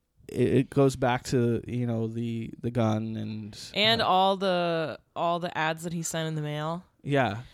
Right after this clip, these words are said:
Speaker 2: So in the movie, he puts one ad into his mother's girly magazine.
Speaker 1: Yeah.
Speaker 2: But here, uh, he s-, takes all the magazines from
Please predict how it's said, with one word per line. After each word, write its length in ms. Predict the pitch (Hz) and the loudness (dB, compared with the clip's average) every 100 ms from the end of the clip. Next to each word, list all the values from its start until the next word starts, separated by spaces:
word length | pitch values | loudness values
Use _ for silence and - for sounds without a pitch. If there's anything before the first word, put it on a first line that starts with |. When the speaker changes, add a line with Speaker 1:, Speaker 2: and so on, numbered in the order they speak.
| - | -12
Speaker 2:
So 200 | - 208 | -4 -2
in 140 | 185 | 0
the 80 | 202 | 0
movie, 360 | 202 214 208 214 | 0 2 2 0
he 140 | 208 | -2
puts 320 | 190 202 185 | -4 -4 -4
one 360 | 180 180 180 180 | -4 0 0 0
ad 360 | - 151 165 156 | -2 -2 -2 -2
into 280 | 156 170 | -4 -4
his 180 | 160 160 | -4 -4
mother's 420 | 156 160 160 160 | -4 -6 -4 -6
girly 380 | 151 165 160 165 | -8 -6 -4 -4
magazine. 640 | 156 156 151 147 151 147 - _ _ | -4 -8 -8 -10 -10 -10 -12 _ _
Speaker 1:
Yeah. 300 | 113 104 90 | -8 -6 -6
Speaker 2:
But 140 | - 170 | -6 -6
here, 460 | 165 190 185 165 - | -2 0 0 -2 -2
uh, 260 | 160 165 160 | -2 -2 -2
he 240 | - 190 | -4 -4
s-, 140 | 180 | -4
takes 300 | - 190 175 | -4 -2 -4
all 280 | - 165 180 | -2 0 2
the 80 | 202 | 2
magazines 520 | 196 180 180 175 170 | 0 0 -2 -4 -6
from 140 | - | -6